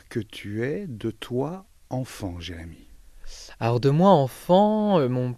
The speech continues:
Speaker 2: mon plus vieux souvenir, euh, c'était justement, alors on habitait, euh, à côté d'Amboise à l'époque,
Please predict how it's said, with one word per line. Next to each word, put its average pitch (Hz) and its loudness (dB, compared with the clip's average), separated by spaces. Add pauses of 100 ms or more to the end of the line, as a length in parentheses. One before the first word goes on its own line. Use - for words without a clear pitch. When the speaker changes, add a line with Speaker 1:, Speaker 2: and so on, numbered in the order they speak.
Speaker 2:
mon 123 -4
plus 185 -2
vieux 202 2
souvenir, 175 0
euh, 123 2
c'était 151 -2 (280)
justement, 139 -2
alors 117 4
on 110 -2
habitait, 113 0
euh, 107 0
à 104 -6
côté 120 -4
d'Amboise 123 0
à 110 -2
l'époque, 123 -2